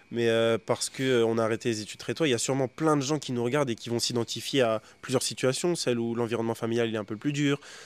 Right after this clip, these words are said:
celle où, bah, ils ont quitté les études très tôt, celle où ils y sont encore mais ils hésitent à arrêter. Donc j'aimerais bien avoir votre avis là-dessus sur, euh, bah, comment vous voyez les choses, est-ce que, euh,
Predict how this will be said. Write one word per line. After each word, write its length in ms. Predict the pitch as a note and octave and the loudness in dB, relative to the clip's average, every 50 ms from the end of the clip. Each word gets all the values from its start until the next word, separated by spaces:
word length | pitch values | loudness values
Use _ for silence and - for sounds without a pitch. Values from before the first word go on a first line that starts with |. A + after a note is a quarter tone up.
| - - | -20 -12
celle 320 | - - - C3 B2 B2 B2 | -10 0 4 4 4 4 4
où, 140 | A#2+ A#2+ A#2 | 0 0 0
bah, 160 | A2+ A2+ A2 | 0 0 0
ils 120 | A2 G#2+ | 0 -2
ont 60 | A#2 | -4
quitté 200 | A2+ - - B2 | -6 -2 0 0
les 160 | A2+ A2+ G#2+ A2+ | 2 2 0 -2
études 180 | G2 - - | -4 -6 -6
très 160 | - - C#3 | -2 -2 -2
tôt, 160 | C3 - C3+ C3 | 0 0 -2 2
celle 180 | - C3+ B2 | 2 2 2
où 60 | A#2+ | 2
ils 120 | A#2 A#2 A2+ | 0 -2 -2
y 60 | A2+ | -2
sont 140 | - - A#2+ | 0 0 0
encore 260 | A#2 - C#3 B2+ B2+ | 0 2 0 0 2
mais 260 | A#2+ A#2 A2+ A2+ A2+ A2+ | 2 0 0 0 0 0
ils 160 | A2+ A2 A2+ | -2 -2 -4
hésitent 200 | A2+ G#2+ A2+ - A#2+ | -4 -6 -4 -2 -2
à 40 | |
arrêter. 300 | A2+ A2+ C#3 - - C3 - - - - - - - _ | -2 -2 -2 -4 -4 -6 -8 -10 -16 -18 -20 -20 -8 _
Donc 100 | B2 A2+ | -2 0
j'aimerais 200 | A#2+ B2 B2 B2+ | 2 4 4 6
bien 140 | C3+ F3 F#3+ | 8 8 8
avoir 200 | F3+ D#3 C#3 C3+ | 10 8 6 6
votre 260 | B2 B2+ - - - | 4 2 2 2 2
avis 160 | C3 C3+ C#3+ | 2 4 4
là-dessus 340 | C3+ B2+ B2 - - - E3+ | 4 4 2 2 -2 -6 -6
sur, 260 | - - - A#2+ G#2+ | -4 -4 -4 -2 -2
euh, 140 | G#2+ G#2 G#2 | -2 -4 -4
bah, 380 | G2 - - - G1+ G1+ - - - | -6 -6 -6 -4 -4 -6 -6 -6 -6
comment 200 | - C3 C3+ C3+ | -4 -2 0 0
vous 80 | B2+ B2 | 0 2
voyez 180 | A#2+ B2 B2 | 2 2 4
les 100 | A#2 A#2 | 4 2
choses, 280 | A2+ - D3+ D3 C#3+ B2+ | 2 2 0 0 2 0
est-ce 140 | A#2+ - - | 0 -2 -2
que, 120 | - B2+ | -2 0
euh, 320 | B2+ B2+ B2 A#2 A2 A2 | 2 2 2 2 0 -2